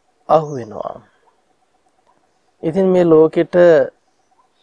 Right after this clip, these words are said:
අහු වෙනවා කියන කාරණාවක් ඇත්නම් ඒ හැමතැනම ක්‍රියාත්මක වෙන්නේ ඇත්තටම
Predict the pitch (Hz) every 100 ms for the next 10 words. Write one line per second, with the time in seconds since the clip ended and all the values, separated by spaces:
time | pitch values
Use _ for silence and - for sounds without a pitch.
0 | _ _ _ 160 151 160 185 190 185 175
1 | 165 165 - 160 156 156 - 147 147 147
2 | 147 143 139 135 _ 139 131 139 135 165
3 | 339 _ _ _ _ - 160 151 147 156
4 | - 151 147 143 151 180 156 - _ _
5 | _ - 139 147 147 - 143 131 135 120
6 | 123 123 156 226 _ _ _ _ _ _
7 | _ _ _ _ _ _ - 143 - 156
8 | 151